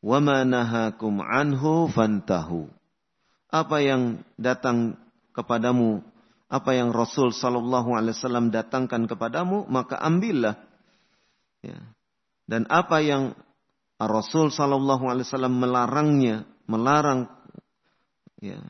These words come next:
melarang kalian, ya, dari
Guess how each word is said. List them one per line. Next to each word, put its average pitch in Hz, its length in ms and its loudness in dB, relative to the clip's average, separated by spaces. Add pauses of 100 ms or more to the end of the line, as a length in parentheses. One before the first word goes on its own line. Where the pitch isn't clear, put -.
(140)
melarang 123 800 2
kalian, 127 640 0 (240)
ya, 107 160 -16
dari 127 560 2